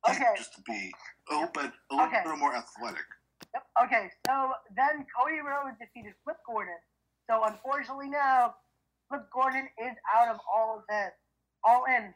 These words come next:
Speaker 2: Sorry, why did I say All In?
Speaker 1: Also,
Speaker 2: This
Speaker 1: Flip
Speaker 2: is
Speaker 1: Gordon, also Flip Gordon super kicked the bear.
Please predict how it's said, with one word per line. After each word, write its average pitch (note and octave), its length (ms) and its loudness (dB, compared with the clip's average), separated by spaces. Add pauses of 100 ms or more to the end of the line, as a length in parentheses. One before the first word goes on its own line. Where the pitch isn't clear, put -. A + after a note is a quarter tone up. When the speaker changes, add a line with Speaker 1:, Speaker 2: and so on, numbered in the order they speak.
Speaker 2:
Sorry, G3 200 -2
why F3 100 -6
did G#3+ 80 -6
I G#3 40 -10
say G#3 120 -12
All F#3 320 -6
In? F#3 100 -8 (960)
Speaker 1:
Also, - 260 0
Speaker 2:
This A#3 100 0
Speaker 1:
Flip C4+ 140 -6
Speaker 2:
is - 60 -6
Speaker 1:
Gordon, C3+ 260 -8 (340)
also B2+ 280 -2
Flip - 220 -12
Gordon B2+ 260 -4
super - 320 -8
kicked - 220 -8
the G#2+ 80 -12
bear. - 320 -6